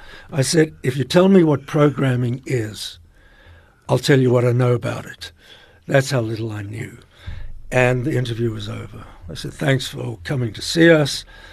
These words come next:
And as I was walking towards the door, I thought, "If I don't do something now, I'm dead in the water."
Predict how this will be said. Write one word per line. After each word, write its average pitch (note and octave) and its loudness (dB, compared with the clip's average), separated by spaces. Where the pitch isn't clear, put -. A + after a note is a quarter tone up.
And C3 -6
as D#3+ 2
I C#3+ 2
was A#2+ -4
walking C3 0
towards B2+ -8
the B2 -12
door, A#2+ -2
I A#2+ -6
thought, C#3+ -8
"If - -12
I C3+ -4
don't D3+ 0
do C#3 2
something B2 -2
now, A#2 -2
I'm C3 2
dead C3+ 4
in A#2+ 0
the A2+ -2
water." G#2+ -10